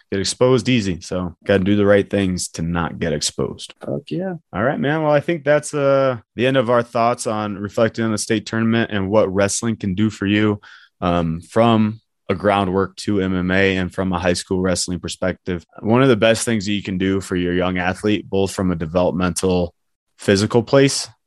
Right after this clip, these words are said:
Speaker 1: as well as the mental place, um, is put them in a good wrestling program. And I emphasize good wrestling programs 'cause there's a lot of bad
Speaker 2: Shitty
Speaker 1: cultures.
Speaker 2: ones.
Speaker 1: Yeah, there's a lot of bad cultures around wrestling. So find the coach that, that preaches the right things, that has a good,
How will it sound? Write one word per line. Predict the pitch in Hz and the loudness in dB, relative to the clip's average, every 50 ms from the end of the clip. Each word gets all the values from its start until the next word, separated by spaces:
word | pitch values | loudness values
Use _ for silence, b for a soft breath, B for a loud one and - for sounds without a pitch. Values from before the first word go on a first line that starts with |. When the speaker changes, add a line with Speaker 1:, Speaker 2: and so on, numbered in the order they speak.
| - | -8
Speaker 1:
as | - 87 78 80 | -8 -8 -6 -2
well | 90 90 92 95 92 | 0 2 4 4 6
as | 95 90 87 82 85 - | 4 4 2 0 -2 -6
the | - - 85 | -6 -6 -4
mental | 85 85 87 92 101 95 | -4 -4 -2 -2 -2 -2
place, | - 117 107 104 104 - - - b b b b b b b b _ - | 2 4 4 4 4 4 0 -6 b b b b b b b b _ -4
um, | 85 82 80 80 78 - | -4 -2 -2 -2 -4 0
is | - 95 92 80 80 - - _ - | 0 0 0 2 -2 -6 -8 _ -4
put | - 82 - | -4 -2 0
them | 92 92 90 | 0 0 2
in | 87 | 0
a | 87 82 | -2 -4
good | 78 - 95 90 85 80 | -4 -2 -2 -2 -2 -2
wrestling | 85 85 82 - - 87 78 | -2 -2 -2 -2 -2 -4 -2
program. | 92 92 90 87 92 92 92 98 101 - _ _ _ - | -2 -2 0 2 2 2 2 0 -2 -6 _ _ _ -6
And | 87 92 | -2 0
I | 92 | 0
emphasize | 90 85 92 - - 92 90 85 82 - | 0 0 -2 -2 0 0 0 0 -2 -4
good | - - 90 87 95 | -6 -6 -6 -4 -2
wrestling | 95 90 87 - 98 90 | -2 -2 0 -2 -2 -2
programs | 95 98 87 95 95 95 92 - | -2 -2 0 0 0 -2 -2 -4
'cause | - 85 82 80 | -8 -8 -8 -6
there's | 82 85 85 82 - - - _ _ - | -6 -6 -6 -6 -8 -10 -12 _ _ 0
a | 104 | 2
lot | 101 101 101 101 | 4 4 6 4
of | 92 80 | 4 2
bad | 90 87 85 85 | 2 0 0 0
Speaker 2:
Shitty | - | -2
Speaker 1:
cultures. | 92 92 92 - 98 95 92 90 - - - | -4 -4 -4 -2 -2 -2 -2 -2 -4 -8 -10
Speaker 2:
ones. | - _ - - | -16 _ -14 -10
Speaker 1:
Yeah, | 85 82 82 | -8 -6 -4
there's | 85 85 82 | -4 -4 0
a | 104 | 2
lot | 113 - 95 | 2 2 2
of | 78 | 2
bad | 85 87 87 82 - | 0 0 0 0 -2
cultures | - 87 87 - - 87 78 90 | -4 -6 -4 -4 -8 -6 -6 -4
around | 87 87 87 87 | -4 -2 -2 0
wrestling. | 90 92 90 - - 92 90 90 | 0 -2 -2 -2 -4 -4 -6 -6
So | 87 - - 90 87 85 _ _ | -6 -4 -2 0 -2 -2 _ _
find | _ - 117 110 113 110 | _ 0 2 2 2 2
the | 107 98 | 0 0
coach | - 113 107 107 104 - - - | 2 4 4 4 2 0 -4 0
that, | 104 95 95 92 85 - | 2 2 4 4 2 2
that | - - - - | 0 -4 -4 -4
preaches | 107 98 90 101 90 82 | -8 -6 -6 -6 -6 -4
the | 87 90 | -2 0
right | 92 92 90 - | 0 0 0 -2
things, | 95 95 95 92 85 | -4 -4 -4 -4 -4
that | 87 85 | -6 -2
has | 92 92 87 85 | -2 -2 -2 -2
a | 82 | -8
good, | 80 78 95 95 101 101 104 | -6 -2 0 2 2 2 0